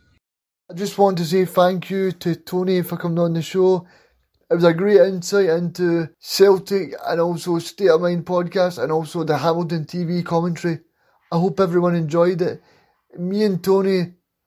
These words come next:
built up a good rapport during the interview, and I'm really glad that I can get to that stage with my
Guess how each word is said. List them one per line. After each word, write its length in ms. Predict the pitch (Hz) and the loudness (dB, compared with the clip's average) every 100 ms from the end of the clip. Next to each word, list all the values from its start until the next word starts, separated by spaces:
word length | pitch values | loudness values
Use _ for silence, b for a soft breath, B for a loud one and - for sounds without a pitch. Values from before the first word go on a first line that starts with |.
| _ _ - | _ _ -6
built 200 | 196 175 | 2 4
up 140 | 170 | 4
a 100 | 180 | 2
good 280 | 175 190 160 | -2 -4 -4
rapport 680 | 143 175 175 175 196 202 202 | -6 -2 -2 -2 4 4 4
during 340 | 165 185 190 | 0 -4 -2
the 120 | 175 170 | 0 -2
interview, 520 | 175 196 170 196 180 b b b b - | -2 -4 -4 -6 -6 b b b b -2
and 100 | 175 | 2
I'm 140 | 170 | 2
really 280 | 180 190 180 | 4 4 4
glad 420 | 170 170 175 165 | 2 4 4 2
that 100 | 156 | 0
I 60 | 143 | 0
can 220 | 170 180 | -2 -4
get 320 | 185 185 160 | 0 0 0
to 80 | 175 | -2
that 200 | 165 156 | -2 -2
stage 320 | 151 165 160 | -2 -4 -2
with 160 | 165 156 | -4 -6
my 340 | 156 147 131 | -2 0 -2